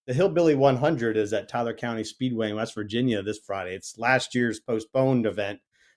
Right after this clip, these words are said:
from September, but the first time I mean, this race has been going on since, I believe, sixty-seven,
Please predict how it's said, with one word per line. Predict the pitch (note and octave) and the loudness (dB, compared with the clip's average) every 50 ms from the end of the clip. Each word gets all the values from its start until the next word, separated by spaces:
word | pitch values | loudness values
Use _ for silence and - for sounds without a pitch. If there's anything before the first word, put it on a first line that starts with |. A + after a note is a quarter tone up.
| _ _ | _ _
from | A2+ G#2 G2+ | -12 -10 -8
September, | - G#2+ - - A2+ A2 A2+ A2+ A2 - | -6 -8 -6 -4 -2 -2 0 0 0 -2
but | A2 G#2 - | -2 -4 -4
the | G#2+ - | -6 -6
first | - C3 C3+ B2+ - - | 0 0 0 0 0 0
time | - A#2+ B2 C3 C3 C3+ C3 B2 A2+ - _ _ _ _ _ _ _ _ - | 0 2 4 4 4 4 4 2 0 -4 _ _ _ _ _ _ _ _ -6
I | |
mean, | A2 G#2+ A2 | -4 -2 -2
this | B2 B2+ - A2 | -2 -2 -4 -2
race | A2 A2 A2+ A2+ - | -2 0 0 -2 -2
has | A2+ G#2+ G2 | -6 -4 -2
been | A2 A2+ A2+ | -2 0 0
going | A2+ A2+ A2 A2+ A2+ | 2 2 2 2 2
on | A2+ A2 A2+ A2 | 2 0 -2 -2
since, | - - G#2 F#2 A2 | -4 -6 -8 -8 -8
I | G2 | -8
believe, | F#2+ A2 F2+ F2+ F#2+ G#2 G2 - | -8 -8 -8 -10 -10 -10 -10 -10
sixty-seven, | - - C3 - - - A2+ - - - A2+ A2+ A#2+ C3+ C#3 C#3+ C#3+ | -10 -10 -10 -10 -8 -8 -6 -6 -4 -2 0 2 4 4 2 2 0